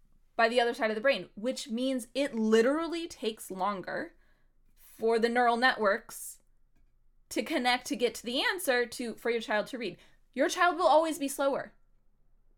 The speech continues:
You can solidify all of that. You can make sure they know everything.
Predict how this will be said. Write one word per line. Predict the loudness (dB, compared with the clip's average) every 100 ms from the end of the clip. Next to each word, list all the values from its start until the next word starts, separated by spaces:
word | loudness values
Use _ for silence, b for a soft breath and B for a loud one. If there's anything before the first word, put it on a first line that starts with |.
| _ _ _ _ _ b b b
You | -4 2 2 2
can | -2
solidify | -4 -2 4 4 4 2 2
all | 2
of | 2
that. | 4 4 2
You |
can | -4
make | -4 -6
sure | -8
they | -6
know | 2 4 4
everything. | 2 -2 -4 -6